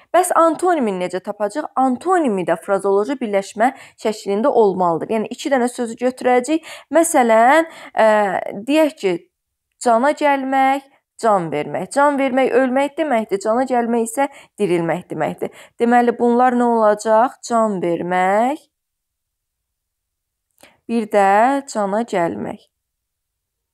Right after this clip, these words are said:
Fikir verin, əziz şagirdlər, can vermək nə deməkdir? Ölmək. Deyək ki, bu mənasına diqqət yetirik. Cana gəlmək nədir? Dirilmək. Sağalmaq mənasında.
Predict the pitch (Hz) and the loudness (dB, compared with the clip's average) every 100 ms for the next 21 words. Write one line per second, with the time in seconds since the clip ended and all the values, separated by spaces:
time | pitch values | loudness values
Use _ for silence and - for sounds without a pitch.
0 | _ _ _ _ _ _ _ _ _ _ | _ _ _ _ _ _ _ _ _ _
1 | _ _ _ _ _ _ _ _ _ _ | _ _ _ _ _ _ _ _ _ _
2 | _ - - - 349 330 311 285 339 285 | _ -20 -20 -4 0 2 2 2 2 2
3 | 247 240 254 208 196 185 185 - - _ | 0 -2 0 0 -2 -2 -2 -4 -20 _
4 | - 320 370 392 320 285 269 285 285 262 | 0 2 4 2 2 2 2 0 -2 -4
5 | 247 233 285 302 226 - 175 - 220 202 | -2 -2 -2 -2 -2 -4 -4 2 4 4
6 | 180 170 - _ _ - 220 220 247 240 | 2 -2 -6 _ _ -4 -4 -4 -2 0
7 | 202 165 156 - - 165 165 156 - 170 | 2 2 -2 -6 -8 -6 -6 -8 -8 -8
8 | - 156 - - 151 - - - - 285 | -6 -8 -8 -8 -8 -10 -20 -12 0 2
9 | 294 294 339 359 359 226 214 190 170 170 | 4 4 4 2 2 0 0 -2 -2 -6
10 | - 226 220 214 202 190 165 - _ _ | -6 -2 0 2 2 0 -2 -6 _ _
11 | _ _ _ _ _ _ _ _ _ _ | _ _ _ _ _ _ _ _ _ _
12 | - - 202 185 180 180 180 - 143 104 | -10 -2 0 2 0 -2 -6 -6 -6 -6
13 | 90 - - - | -10 -14 -20 -18